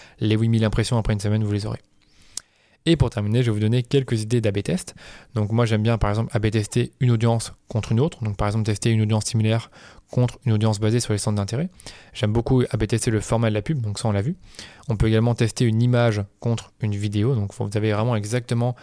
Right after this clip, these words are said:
la même créa, mais vous l'avez en format image et en format animé. Donc c'est plutôt dans ce cas-là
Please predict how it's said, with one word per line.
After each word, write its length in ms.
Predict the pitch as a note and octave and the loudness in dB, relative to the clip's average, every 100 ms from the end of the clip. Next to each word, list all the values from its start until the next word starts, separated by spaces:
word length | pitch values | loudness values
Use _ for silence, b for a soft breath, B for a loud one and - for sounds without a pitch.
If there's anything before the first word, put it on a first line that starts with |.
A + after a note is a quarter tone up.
| B B | B B
la 120 | G#2+ | -4
même 260 | G2+ B2 C3 | 0 2 0
créa, 260 | - B2 C3 | 0 0 0
mais 80 | A2+ | 0
vous 140 | G#2+ | 0
l'avez 140 | G#2+ | 0
en 100 | A2 | 0
format 300 | G#2 G#2+ A2+ - | 0 -2 -2 -2
image 400 | B2+ G#2+ B2 A2 - B | -2 0 0 -2 -6 B
et 80 | A#2 | -2
en 60 | G2 | -2
format 280 | G#2 A2 - | -2 -4 -4
animé. 320 | A#2 G#2+ G#2 - _ _ b b b | -4 -4 -6 -10 _ _ b b b
Donc 120 | A2 G#2 | -6 -4
c'est 80 | |
plutôt 280 | G#2+ A2 A#2 | -2 -2 -2
dans 100 | A2+ | -2
ce 60 | G2 | -2
cas-là 240 | G#2 G#2+ | -2 -2